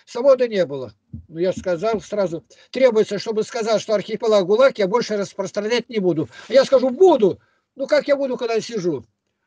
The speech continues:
Я пишу: «Не буду». Зачем? А вот пройдет все немного времени, я его заново начитаю,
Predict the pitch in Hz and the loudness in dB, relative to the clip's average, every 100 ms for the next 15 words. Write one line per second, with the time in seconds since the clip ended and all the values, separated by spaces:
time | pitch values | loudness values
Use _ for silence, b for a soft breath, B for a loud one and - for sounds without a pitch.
0 | _ _ _ _ _ _ 170 190 - 190 | _ _ _ _ _ _ -2 -2 -2 -6
1 | 196 175 170 165 226 247 208 - _ _ | -2 -2 0 0 0 0 -2 -6 _ _
2 | _ 170 240 - 180 120 _ _ _ - | _ -4 -4 -2 -6 -6 _ _ _ -6
3 | 233 254 220 - 247 247 240 - - 247 | 0 2 0 -2 0 2 0 -2 -2 0
4 | 226 247 285 285 226 214 202 165 165 220 | 0 0 4 4 4 2 2 -2 -4 -2
5 | 233 208 233 214 208 202 196 233 - 262 | 0 0 -2 -2 -4 -6 -6 -4 0 2
6 | 208 - | 2 -2